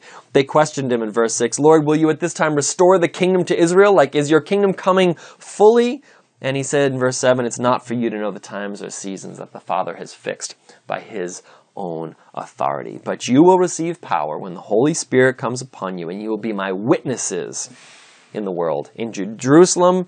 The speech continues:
and in Judea, Samaria, and to the ends of the earth." So this is what we see, right? The Great Commission, "Go,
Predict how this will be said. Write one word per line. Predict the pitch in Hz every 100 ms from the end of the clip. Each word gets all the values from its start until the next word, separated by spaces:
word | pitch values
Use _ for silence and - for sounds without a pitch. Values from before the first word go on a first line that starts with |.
| _ _
and | -
in | 92
Judea, | 104 190 139 147
Samaria, | 143 110 107 110 101
and |
to | 110
the | 101 -
ends | 98 98
of | 69 90
the | 90
earth." | 67 - - - _ - - _ _ _ _ -
So | - 160
this | 208 233
is | 208
what | 175
we | 143
see, | 117 - 78
right? | 127 143
The |
Great | 156 170 -
Commission, | 160 160 160 160
"Go, | 160 160 165